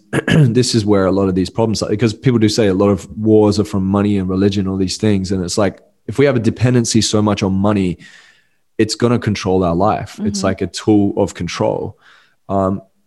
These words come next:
Speaker 1: rather than a tool for creation. And then when we look at, like, religion, it's like, you can choose to pick the, the great parts of it and let go of the institution and look at, like, how do I have a relationship with my creator? It's such a different way. And this is what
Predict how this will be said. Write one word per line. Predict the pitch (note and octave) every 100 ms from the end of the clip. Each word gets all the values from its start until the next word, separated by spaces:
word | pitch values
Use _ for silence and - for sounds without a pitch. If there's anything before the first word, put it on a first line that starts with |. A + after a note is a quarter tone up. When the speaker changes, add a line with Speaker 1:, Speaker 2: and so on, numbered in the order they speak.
| -
Speaker 1:
rather | A#2+ A2+ A2+
than | A2
a | G#2
tool | - A2+
for | G2+ G2+
creation. | - G2 G2 G2+ F#2+ F#2
And | E2+ G#2
then | G#2
when |
we | G#2
look | G#2 G#2
at, | G2+ - -
like, | G2 F#2+
religion, | A2 B2+ B2 G#2
it's | G2 G2
like, | G#2
you | A2+
can | B2 A#2+
choose | C3 B2
to | -
pick | - A#2+
the, | -
the | E2 G2 F#2
great | G#2 G#2+ G#2+
parts | - G#2 A2
of | G#2
it | G2+ -
and | G#2
let | G#2+ G#2
go | G#2+ G#2+
of | G#2+
the | G#2 G2+
institution | G2 - F2+ - A2 - G2
and | G2
look | F#2+ -
at, |
like, | G2
how | F#2 A2
do | A2
I |
have | A2
a | G2+
relationship | F#2+ F#2+ A2 G#2 F#2+ F#2
with | A2
my | G#2+ G2
creator? | - E2+ D#2 D#2
It's | F#2
such | - B2
a | B2
different | F#2 A#2 - A2+ F#2+ - - - -
way. | A2+ A2
And | A2
this | A#2+ A#2+
is | B2
what | G#2+ A2+ A2 -